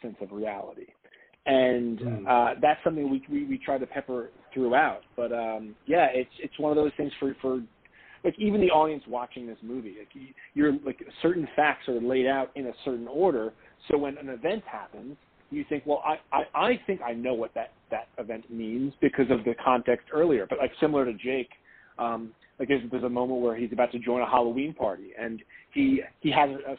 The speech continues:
Speaker 1: certain thought about the people that he's about to be attending this virtual party with, and so he, he misjudges what their costumes are based on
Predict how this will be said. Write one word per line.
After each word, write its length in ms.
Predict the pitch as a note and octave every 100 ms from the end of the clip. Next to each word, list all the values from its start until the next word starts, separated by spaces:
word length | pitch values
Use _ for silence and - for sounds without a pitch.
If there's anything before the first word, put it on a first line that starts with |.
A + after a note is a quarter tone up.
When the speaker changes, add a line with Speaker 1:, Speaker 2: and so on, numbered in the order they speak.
| -
Speaker 1:
certain 240 | E3 C#3 -
thought 240 | D#3+ D3+ D3+
about 280 | C3 B2 -
the 60 |
people 340 | - E3 - B2+
that 160 | A#2+
he's 220 | - B2+ A2+ _ _ _ -
about 300 | A2+ C3 -
to 60 |
be 200 | B2 B2
attending 380 | A#2 - C3+ B2+
this 120 | A2+ G2+
virtual 280 | B2 - A2
party 320 | - E3+ C#3+
with, 160 | A2 G#2+ - -
and 100 | F#3+
so 120 | E3 F3+
he, 240 | F#3 F3 _ _
he 140 | G3+
misjudges 760 | F3+ F3+ - B2 C#3 C#3 D#3+ C#3
what 140 | C#3+
their 120 | C#3
costumes 600 | - D#3+ G3+ - B2 A2
are 300 | G#2 A2 A2 - - _ B2+ A2+
based 360 | E3 F#3+ D#3+
on 420 | D3 B2+ A#2+ A#2